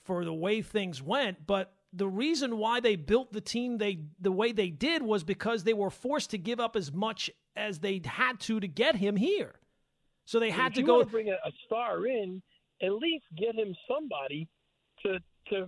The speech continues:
Speaker 2: you know, to, to help him out. Look, look at LeBron. Every team LeBron plays on, except for that one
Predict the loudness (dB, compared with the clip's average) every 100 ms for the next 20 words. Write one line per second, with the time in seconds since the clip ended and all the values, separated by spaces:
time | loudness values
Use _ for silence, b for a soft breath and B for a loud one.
0 | -6 -4 -2 -4 -6 -8 -4 -4 -4 -2
1 | 0 0 -4 _ _ _ -6 -2 -2 -2
2 | -2 -2 -2 -2 -4 -6 -4 -6 -4 -2
3 | 0 0 -2 -2 -2 -2 -2 -2 -4 -4
4 | -4 -4 -2 -2 -2 -4